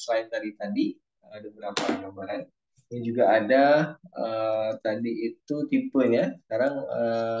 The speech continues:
kita melihat tentang trend, lines, dan pattern analysis teknikal.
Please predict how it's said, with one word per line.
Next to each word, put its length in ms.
kita 320
melihat 320
tentang 580
trend, 320
lines, 440
dan 200
pattern 320
analysis 320
teknikal. 480